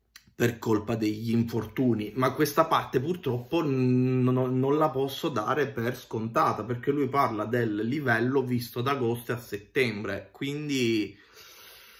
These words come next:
temo che in-, su quello ci sia molto da, da avere paura, eh, purtroppo, perché evidentemente mi sa di no, evidentemente, eh,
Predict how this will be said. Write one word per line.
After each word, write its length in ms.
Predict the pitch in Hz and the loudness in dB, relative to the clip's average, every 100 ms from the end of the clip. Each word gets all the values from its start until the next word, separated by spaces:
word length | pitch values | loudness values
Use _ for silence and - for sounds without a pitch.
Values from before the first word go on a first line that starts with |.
| - - _ _ _ _ _ _ _ - | -20 -20 _ _ _ _ _ _ _ 6
temo 400 | 165 156 151 170 | 10 10 8 4
che 140 | 160 | 4
in-, 500 | 143 143 147 151 147 | 2 2 -2 -6 -8
su 340 | 123 - - - | -6 -4 -4 -6
quello 540 | - 139 131 131 139 | 0 4 4 4 2
ci 160 | 131 123 | 0 0
sia 160 | 123 | 2
molto 500 | 120 110 110 113 110 110 | 2 0 -2 -4 -8 -8
da, 480 | 120 123 131 120 113 110 | -8 2 4 4 0 -2
da 220 | 120 120 | 0 0
avere 280 | 110 107 101 | -2 -4 -6
paura, 400 | 92 95 76 - | -8 -8 -8 -8
eh, 640 | - - 90 92 92 98 | -10 -14 -14 -14 -14 -16
purtroppo, 540 | 113 - - 101 - - | -16 -16 -14 -16 -18 -20
perché 340 | _ - 92 | _ -16 -14
evidentemente 920 | 104 110 113 120 127 110 117 123 117 | -10 -8 -8 -4 -4 -4 -6 -4 -4
mi 100 | 104 | -6
sa 220 | 98 104 | -6 -6
di 340 | 95 98 107 76 | -6 -8 -10 -6
no, 380 | 110 127 - _ | -4 -6 -8 _
evidentemente, 800 | 120 113 117 127 110 107 113 117 | -4 -4 -4 -4 -4 -8 -8 -6
eh, 840 | 110 104 101 85 82 80 80 120 | -4 -4 -6 -8 -10 -10 -12 -16